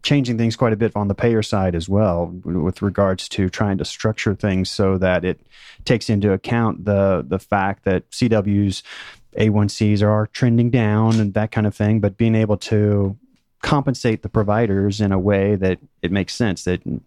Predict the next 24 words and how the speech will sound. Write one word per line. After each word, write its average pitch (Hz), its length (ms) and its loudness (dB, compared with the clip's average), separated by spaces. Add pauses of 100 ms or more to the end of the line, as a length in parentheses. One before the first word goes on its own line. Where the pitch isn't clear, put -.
(180)
keeps - 240 -4
them 98 340 0 (160)
doing 120 220 2
that 107 160 -2
kind 104 200 0
of 98 60 0
work 101 380 0
and, 95 340 0
and 98 220 0
ensures 101 520 0
that 95 140 0 (800)
patients 110 380 0
are 101 200 2
getting 104 260 2
better, 104 440 0
as 101 200 -2
you 101 60 0
talked - 260 -2
about, 98 180 0
in 95 140 2
a 92 60 0
cost-efficient, - 640 -6 (380)
cost-efficient - 540 -6
way. 87 220 -2